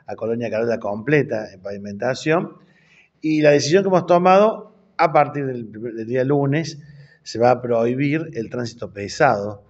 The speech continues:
en, tanto en calle Don Bosco como en calle Maestro Aldo Prosdócimo, eh, la circulación. Vamos a empezar con una cuestión educativa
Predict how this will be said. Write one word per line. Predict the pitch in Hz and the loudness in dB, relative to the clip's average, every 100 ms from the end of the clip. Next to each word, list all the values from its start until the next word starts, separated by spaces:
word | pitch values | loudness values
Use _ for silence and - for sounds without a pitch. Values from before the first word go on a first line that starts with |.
| _ _ _ _ - | _ _ _ _ -16
en, | 104 98 98 95 | -14 -12 -14 -6
tanto | 117 117 110 | -6 -4 -8
en | |
calle | 104 117 110 | -4 -4 0
Don | 117 113 113 | 0 0 2
Bosco | 143 - - 175 - _ _ | 2 2 -8 -10 -10 _ _
como | 170 143 | -4 -2
en | 120 | 0
calle | 120 120 117 | 2 2 2
Maestro | 113 113 113 110 | -2 -4 -2 -2
Aldo | 110 | -2
Prosdócimo, | 98 98 92 110 104 - 98 143 - _ _ _ _ _ _ _ - - | -4 -8 -4 -4 -4 -8 -8 -10 -10 _ _ _ _ _ _ _ -20 -12
eh, | 98 | -10
la | 92 | -10
circulación. | - 98 101 95 - 104 | -12 -10 -8 -8 -6 -4
Vamos | 117 135 | 0 0
a | |
empezar | 139 147 139 220 | 2 0 0 2
con | |
una | 185 147 | 2 2
cuestión | 139 - 170 | 0 2 2
educativa | 135 113 113 113 143 123 120 131 | 4 2 0 0 2 4 4 2